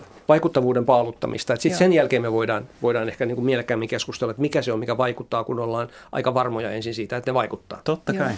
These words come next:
Speaker 3: totta kai.
Speaker 2: Tutkimusta tarvitaan ja se, se jatkuu. No jos nyt käy niin, että nämä kansainväliset tutkimukset tässä muutamien, eh, tulevien vuosien aikana, eh,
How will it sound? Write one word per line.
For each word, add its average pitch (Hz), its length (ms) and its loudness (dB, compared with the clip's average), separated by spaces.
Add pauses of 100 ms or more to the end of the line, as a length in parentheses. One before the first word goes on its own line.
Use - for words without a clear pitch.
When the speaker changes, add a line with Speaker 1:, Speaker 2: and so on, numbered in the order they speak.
(140)
Speaker 3:
totta - 220 -10
kai. 226 80 4
Speaker 2:
Tutkimusta 190 720 2
tarvitaan 196 420 4
ja 180 80 0
se, 190 220 2
se 190 280 0
jatkuu. 185 480 0
No 214 100 2
jos 302 340 0
nyt 226 180 2
käy 220 240 4
niin, 214 220 4
että 185 260 0
nämä 175 380 2
kansainväliset 170 600 0
tutkimukset 160 560 -4
tässä 170 360 0
muutamien, 165 520 -2
eh, - 120 -12 (300)
tulevien 165 360 2
vuosien 160 360 -4
aikana, 160 380 -4 (420)
eh, 160 300 -2